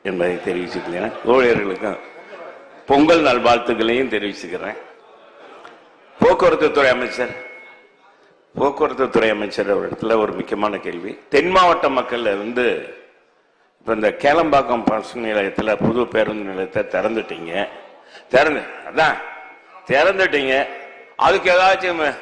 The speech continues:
விட்டடிக்க கூடாது. அங்க ரொம்ப மக்கள் வந்து ரொம்ப கஷ்டப்படுறாங்க. ரொம்ப அங்க இருந்து டவுனுக்குள்ள வர்றதுக்கு, சென்னைக்குள்ள வர்றதுக்கு போக்குவரத்து துறை அமைச்சர் சொன்னா சரியா வரும். ஏன்னா பேருந்துகள் அதிகமாக,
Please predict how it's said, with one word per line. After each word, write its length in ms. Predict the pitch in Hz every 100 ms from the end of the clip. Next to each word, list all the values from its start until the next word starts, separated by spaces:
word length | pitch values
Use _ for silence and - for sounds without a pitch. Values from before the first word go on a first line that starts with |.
| -
விட்டடிக்க 460 | 120 147 190 170 135
கூடாது. 440 | 110 98 85 - - _ _ _ _ -
அங்க 300 | 131 196 180
ரொம்ப 320 | 160 180 202
மக்கள் 380 | 175 156 - 190
வந்து 240 | 160 156
ரொம்ப 240 | 160 147 190
கஷ்டப்படுறாங்க. 800 | 170 - 214 190 156 123 92 80 - - - _ _ -
ரொம்ப 300 | 135 202 202
அங்க 220 | 170 165
இருந்து 240 | 180 190 175
டவுனுக்குள்ள 460 | 160 180 190 165 160
வர்றதுக்கு, 680 | 147 156 151 151 131 123 143
சென்னைக்குள்ள 460 | 135 147 156 143 139
வர்றதுக்கு 560 | 127 131 139 127 135 113 107 - - _ _ _ _ _ _ _ _ _ _ _ _ _ _ _ _ _
போக்குவரத்து 480 | 165 202 190 170 -
துறை 180 | 151
அமைச்சர் 280 | 143 147 143
சொன்னா 280 | 131 143 143
சரியா 300 | - 127 135
வரும். 300 | 117 120 226 - - _ _ -
ஏன்னா 280 | 180 -
பேருந்துகள் 600 | - 180 226 220 196 190
அதிகமாக, 560 | 190 147 175 196 185 180